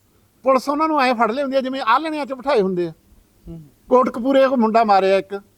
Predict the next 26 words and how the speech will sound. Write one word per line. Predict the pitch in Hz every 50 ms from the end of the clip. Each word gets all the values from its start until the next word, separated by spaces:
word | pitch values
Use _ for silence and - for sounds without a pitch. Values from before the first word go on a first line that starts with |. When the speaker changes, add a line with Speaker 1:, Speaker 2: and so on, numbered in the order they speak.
| _ _ _ _ _ _
Speaker 1:
ਸਰਸੇ | 170 190 196 175 - - 208
ਵਾਲਾ। | 190 180 180 175
Speaker 2:
ਹੂੰ। | 175 - _ _ _ _ _ 170 151 147 135
Speaker 1:
ਸ਼ਾਮ | 131 208 214 226 240 254
ਨੂੰ | 277 285 277
ਨੀਲਪੁਰ | 247 240 247 262 214 233 269 269
ਤੋਂ | - 277 262
ਆ | 254
ਕੇ | 240 262
ਦਿੱਲੀ | 233 233 233 226 247 262
ਪੁਲਿਸ | - - 240 247 220 208
ਵਾਲੇ | 226 226 226 233
ਫੜ | 156 160 180 165
ਕੇ | - 180
ਲੈ | 175 165 170 165
ਗਏ। | 170 175 - _ _ _ _ -
Speaker 2:
ਹੂੰ। | 147 143 135 - _ _ _ _
Speaker 1:
ਤੇ | - 285
ਜਦੋਂ | 294 180 233 247 247 320 339 349
ਭੇਜਦੇ | 349 370 349 302 277 262 254 262
ਨੇ, | 254 247 240 214
ਪੂਰੀ | - - 269 269 294 247
ਸਿਕਿਉਰਿਟੀ | - - - 220 247 277 233 339
ਨਾਲ | 320 302 247 240
ਭੇਜਦੇ | 226 285 262 220 190 180 185
ਨੇ। | 180